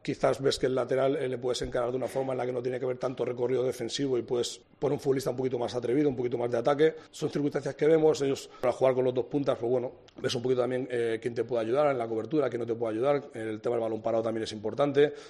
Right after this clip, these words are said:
que ellos son especialistas en ello, tienen centímetros. Bueno, barajando un poquito todo, puede haber algún, algún matiz, pero sabéis que cuando las cosas funcionan no somos de cambiar mucho,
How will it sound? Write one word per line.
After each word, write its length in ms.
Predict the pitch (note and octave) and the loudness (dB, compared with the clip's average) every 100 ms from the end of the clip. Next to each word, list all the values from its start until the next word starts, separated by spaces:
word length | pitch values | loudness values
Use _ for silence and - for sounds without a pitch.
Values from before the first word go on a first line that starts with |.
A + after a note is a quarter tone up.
| - | -12
que 80 | B2 | -8
ellos 120 | A#2 | -6
son 360 | A#2+ A2+ G#2+ G#2 | -6 -6 -8 -12
especialistas 580 | - A#2 A#2 A#2 A#2 G#2+ | -10 -10 -6 -6 -6 -8
en 80 | A2 | -6
ello, 180 | C3 A2 | -2 -2
tienen 200 | A2+ A2 | -2 -6
centímetros. 580 | A#2 C3 C#3+ C#3 D#3 - - - | -6 -4 -2 2 0 -2 -18 -8
Bueno, 220 | D3 C#3 | -2 -2
barajando 400 | C#3+ A#2+ A#2 D3 | -2 -6 -2 0
un 80 | D3+ | 0
poquito 260 | C#3+ C#3 A#2+ | 0 -2 -2
todo, 360 | B2+ D3 F3 - - - | 2 2 0 -4 -20 -8
puede 220 | B2 A#2 | -2 0
haber 180 | A2+ A#2 | 2 2
algún, 320 | A2+ A2 A2 | 0 -6 -8
algún 260 | B2 A2+ A#2+ | -6 -6 -4
matiz, 200 | A2+ C#3 | -2 -2
pero 140 | C3 A#2+ | -2 -4
sabéis 240 | - B2 | -4 -4
que 60 | C3 | -4
cuando 160 | A#2+ | -4
las 80 | G#2+ | -8
cosas 180 | A2+ B2 | -10 -10
funcionan 400 | A#2+ A2 B2 A#2+ | -10 -6 -4 -4
no 80 | A#2 | -6
somos 220 | A#2 A2+ | -8 -6
de 80 | A2 | -6
cambiar 320 | A2 A2 G#2+ | -6 -6 -4
mucho, 340 | C3+ C#3+ F#3 | -4 0 -2